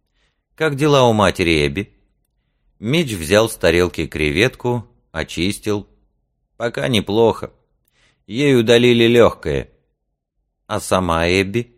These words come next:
Прекратив жевать, Ламар смотрел на друга. Митч открыл бутылку с пивом.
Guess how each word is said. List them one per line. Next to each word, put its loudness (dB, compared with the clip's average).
Прекратив -4
жевать, 0
Ламар 0
смотрел -6
на -4
друга. -8
Митч -4
открыл 0
бутылку -4
с -12
пивом. -12